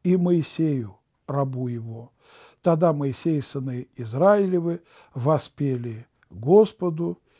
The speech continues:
песнь сию и говорили». Что это за песнь? Если мы будем живы, Господь позволит,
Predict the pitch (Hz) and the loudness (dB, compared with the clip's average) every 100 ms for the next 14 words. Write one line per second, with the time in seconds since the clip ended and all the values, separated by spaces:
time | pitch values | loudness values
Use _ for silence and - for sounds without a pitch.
0 | _ _ - 208 240 - 196 185 - 180 | _ _ 0 2 2 0 -8 -12 -8 -4
1 | 170 170 165 180 _ _ _ - 214 165 | -2 -2 -2 -6 _ _ _ -4 -2 -2
2 | 170 160 147 160 143 120 98 - _ _ | -4 -4 -8 -8 -10 -12 -14 -20 _ _
3 | _ _ _ _ - 147 123 117 107 107 | _ _ _ _ -6 -4 -4 -8 -16 -16
4 | 113 120 - 240 254 - _ _ _ _ | -16 -16 -8 -6 -6 -8 _ _ _ _
5 | _ _ _ 165 123 143 135 139 131 190 | _ _ _ -10 -8 -8 -8 -8 -6 -6
6 | 220 180 127 - 131 - 123 120 151 220 | -6 -6 -10 -12 -18 -14 -14 -10 -8 -6
7 | 208 180 _ | -6 -10 _